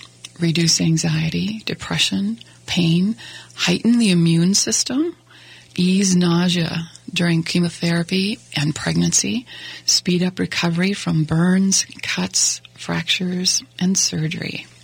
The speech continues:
It also improves sports performance and some kinds of cognition. My mentor had a contract with,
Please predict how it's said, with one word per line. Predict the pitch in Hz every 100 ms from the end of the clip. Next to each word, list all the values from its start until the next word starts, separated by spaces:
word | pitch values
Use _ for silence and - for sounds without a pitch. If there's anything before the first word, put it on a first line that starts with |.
| - - - - - - - - -
It |
also | 294 302 302
improves | 269 208 208 - -
sports | - - 196 -
performance | - - 165 160 151 - - - - - - -
and | 165
some | - 175
kinds | 165 175 165
of | 165
cognition. | - 170 165 160 160 165 156 156 -
My | 165 170
mentor | 165 170 175
had | 151 175 165
a | 160 160 - - - -
contract | - 240 269 - 185 170 -
with, | 170 170 - - -